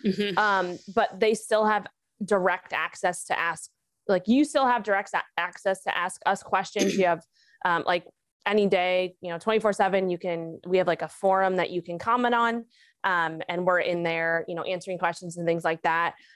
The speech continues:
Speaker 2: Um, and you'll also have access to the replays of the previous live calls.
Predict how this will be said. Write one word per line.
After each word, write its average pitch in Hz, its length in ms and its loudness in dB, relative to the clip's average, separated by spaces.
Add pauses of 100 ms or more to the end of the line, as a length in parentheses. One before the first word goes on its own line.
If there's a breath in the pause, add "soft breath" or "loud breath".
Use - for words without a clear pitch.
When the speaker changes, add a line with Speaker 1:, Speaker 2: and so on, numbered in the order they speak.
(120 soft breath)
Speaker 2:
Um, 185 140 2
and 226 140 4
you'll 220 100 4
also 240 280 2
have 240 120 2
access 180 500 -2 (120)
to 190 200 -2
the 165 360 -4
replays 220 720 0
of 175 220 2
the - 100 0
previous 190 800 -2
live 196 320 2
calls. 247 540 2